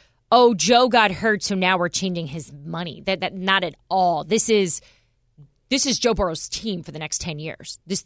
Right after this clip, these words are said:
th-, he will be the highest paid quarterback in the N F L this year. Um, it's just ironing out w-, w-,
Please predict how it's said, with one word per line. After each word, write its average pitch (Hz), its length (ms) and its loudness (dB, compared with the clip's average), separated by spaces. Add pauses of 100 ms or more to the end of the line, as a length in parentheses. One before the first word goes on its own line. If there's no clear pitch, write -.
th-, 208 180 -2
he 262 200 0
will 254 180 0
be 208 200 -2
the 190 160 -2
highest 226 600 0
paid 214 320 -4
quarterback 160 680 -2 (300)
in 262 260 4
the 247 180 2
N 214 140 2
F 196 180 -2
L 170 240 2
this 175 240 -2
year. 196 240 -4 (720)
Um, 156 540 -2 (240)
it's - 200 0
just - 340 0 (140)
ironing 180 400 0
out 165 200 -2
w-, 151 180 -12 (140)
w-, 175 160 -12